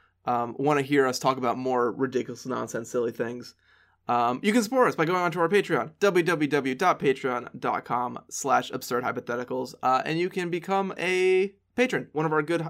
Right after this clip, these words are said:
Absurd Hypotheta pals. Um, and for just a singular dollar each month, you get access to all our bonus content that we produce exclusively for our Patreons every month. Um,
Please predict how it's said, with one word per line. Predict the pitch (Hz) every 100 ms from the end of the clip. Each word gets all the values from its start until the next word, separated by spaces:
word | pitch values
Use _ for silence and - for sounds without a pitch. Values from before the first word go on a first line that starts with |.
| 156
Absurd | 139 - 156 151
Hypotheta | 151 147 127 123
pals. | - - - _ - - - -
Um, | 127 123 117 117 110 - - _
and | - 123 127 123 - _ _ _
for | - 143 127 123 113 -
just | 143 135 110
a | 123
singular | 120 196 180 170
dollar | 156 151
each | 143 147
month, | 139 -
you | 139
get | 139
access | 117 131 131 127
to | - 131
all | - 127 127
our | 90 107 113 -
bonus | 131 139 127
content | - 131 123 127 117
that | 107
we | 95 123
produce | - _ 127 123 -
exclusively | 147 - 208 190 185 170
for | 170
our | 156
Patreons | 160 147 143 131
every | - 113
month. | 135 220 214 - _ _ _ - - _ _
Um, | 123 120 117 113 113